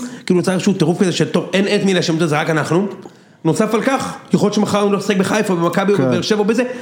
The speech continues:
Speaker 1: אני חייב להיות טוב עכשיו. זה הכל.
Speaker 2: יכול להיות שפשוט, פשוט, פשוט
Speaker 1: זה מנדלייב, אני
Speaker 2: לא,
Speaker 1: אומר לך.
Speaker 2: אבל יכול
Speaker 1: טבלת היסוד של מנדלייב, אני הולך למצוא את זה.
Speaker 2: מנדלייב.
Speaker 1: כן, מנדלייב.
Speaker 2: יכול להיות שהם פשוט, אה, אה,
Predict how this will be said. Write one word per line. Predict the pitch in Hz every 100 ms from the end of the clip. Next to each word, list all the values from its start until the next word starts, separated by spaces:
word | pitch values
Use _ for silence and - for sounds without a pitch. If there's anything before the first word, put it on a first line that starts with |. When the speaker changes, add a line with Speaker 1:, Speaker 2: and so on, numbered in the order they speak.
| -
Speaker 1:
אני | 190
חייב | 190 196 302
להיות | 370 277
טוב | 190
עכשיו. | 156 - 135 - - - - _ - - - 320
זה | 349
הכל. | 349 320 196
Speaker 2:
יכול | -
להיות | 269
שפשוט, | 233 190 185 127
פשוט, | 104 - - - -
פשוט | 131 139 - - _ _ 143 -
Speaker 1:
זה | 147 214
מנדלייב, | 214 214 226 190 170
אני | 190
Speaker 2:
לא, |
Speaker 1:
אומר | 262 254
לך. | 214
Speaker 2:
אבל | 180 175
יכול | 214 240
Speaker 1:
טבלת | 269 277
היסוד | 196 240
של | 240
מנדלייב, | 208 190 175 175 143 117
אני | 135
הולך | 156
למצוא | 147 139 139
את |
זה. | 139
Speaker 2:
מנדלייב. | 143 139 147 196 165 131 110 -
Speaker 1:
כן, | 139 120
מנדלייב. | 123 123 113 151
Speaker 2:
יכול | 156
להיות | 254
שהם | 254 208
פשוט, | 175 214 214
אה, |
אה, | 233